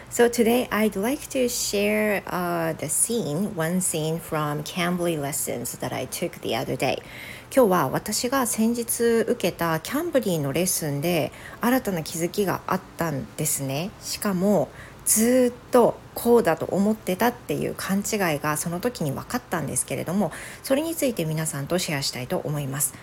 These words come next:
それはエルアイティーイーアー、リットルと日本語で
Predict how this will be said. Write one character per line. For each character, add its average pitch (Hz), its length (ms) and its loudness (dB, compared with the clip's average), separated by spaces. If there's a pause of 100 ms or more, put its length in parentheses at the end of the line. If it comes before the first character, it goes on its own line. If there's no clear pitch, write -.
(200)
そ - 120 -2
れ 220 100 2
は 262 280 2 (540)
エ 160 80 0
ル 220 360 2
ア 170 200 2
イ 185 180 0
テ - 80 -6
ィ 185 420 0
ー - 40 -
イ 170 360 0
ー 156 60 -2
ア 147 280 2
ー、 - 40 -8 (1200)
リ 180 120 2
ッ - 40 -2 (160)
ト 220 140 8
ル 226 260 8 (540)
と 262 240 8 (200)
日 165 120 -2
本 170 260 -2
語 147 160 -2
で 180 240 4